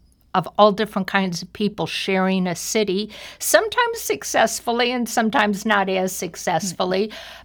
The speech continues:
Speaker 1: but ultimately we share a city and a history.
Speaker 2: Mm-hmm. And that history is something, Calvin, you are very, um,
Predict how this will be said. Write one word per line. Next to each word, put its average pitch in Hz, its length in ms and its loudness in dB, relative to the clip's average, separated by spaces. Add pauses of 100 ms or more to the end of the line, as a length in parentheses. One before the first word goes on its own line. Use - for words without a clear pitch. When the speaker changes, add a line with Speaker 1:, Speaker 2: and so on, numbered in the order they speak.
(100)
Speaker 1:
but 214 300 0
ultimately 208 640 -2
we 190 200 -6
share 190 300 -2
a 185 80 -2
city 190 420 -2
and 185 120 -4
a 190 60 -4
history. 180 560 -6 (180)
Speaker 2:
Mm-hmm. 185 420 2 (720)
And 240 200 8 (120)
that 247 300 4
history 180 840 -2 (260)
is 226 160 4
something, 214 360 2
Calvin, 175 420 0
you 202 200 6
are 254 180 4
very, 185 880 4 (400)
um, 165 600 -4